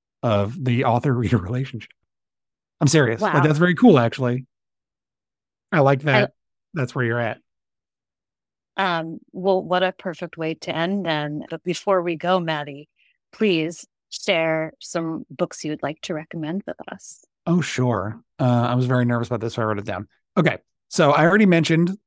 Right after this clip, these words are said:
Speaker 1: I was gonna mention The Dispossessed in terms of, like,
Speaker 2: Mm-hmm.
Speaker 1: an old book that I was thinking about a lot when I made this book, Dispossessed, Ursula Le Guin, one of my favorite authors, one of my very favorite books. Okay.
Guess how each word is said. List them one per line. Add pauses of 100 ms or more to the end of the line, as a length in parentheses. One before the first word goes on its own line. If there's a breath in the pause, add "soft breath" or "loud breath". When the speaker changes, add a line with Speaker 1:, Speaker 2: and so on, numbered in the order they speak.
Speaker 1:
I
was
gonna
mention
The
Dispossessed
in
terms
of,
like,
Speaker 2:
Mm-hmm. (300)
Speaker 1:
an
old
book
that
I
was
thinking
about
a
lot
when
I
made
this
book, (680)
Dispossessed,
Ursula
Le
Guin, (500)
one
of
my
favorite
authors, (200)
one
of
my
very
favorite
books.
Okay.